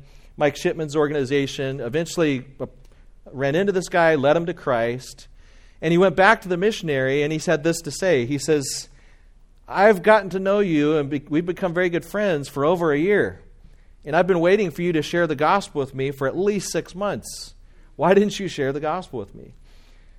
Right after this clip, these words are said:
And the mi-, to which the missionary replied, "I was just trying to establish a friendship with you." This guy was ready. This guy was, the fields were white with harvest. This guy is just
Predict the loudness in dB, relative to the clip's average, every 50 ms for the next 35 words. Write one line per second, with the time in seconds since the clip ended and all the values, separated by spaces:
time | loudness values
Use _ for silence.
0 | -20 -12 -8 -6 -4 -2 0 -2 -2 -2 -2 -2 -2 -2 -2 -4 -4 -2 -4 -4
1 | -2 -2 -2 -2 -2 -2 -4 -4 -2 -2 0 0 0 -2 -4 -6 -10 -20 -20 -20
2 | -20 -20 -14 -8 -4 -4 -4 -2 -4 -6 -8 -10 -10 -8 -8 -6 -6 -4 -6 -6
3 | -6 -4 -4 -4 -4 -4 -6 -8 -10 -10 -12 -10 -8 -6 -6 -6 -8 -8 -8 -10
4 | -10 -10 -10 -16 -20 -18 -16 -16 -16 -16 -18 -20 -20 -20 -20 -20 -20 -20 -20 -20
5 | -20 -20 -20 -20 -20 -20 -20 -20 -20 -20 -20 -20 -20 -20 -20 -20 -20 -20 -20 -20
6 | -16 -12 -10 -8 -2 4 6 6 6 6 4 0 -4 -4 -4 0 2 2 2 2
7 | 2 0 0 0 -2 -2 -4 -2 -2 0 2 2 2 2 0 -2 -2 -2 -6 -6
8 | -6 -6 -4 -2 0 -2 -2 -2 -4 -6 -4 -2 0 0 0 0 -2 -4 -8 -8
9 | -8 -8 -6 -6 -4 -4 -6 -6 -8 -8 -10 -12 -10 -6 -4 -2 0 0 0 -2
10 | -4 -6 -10 -10 -12 -16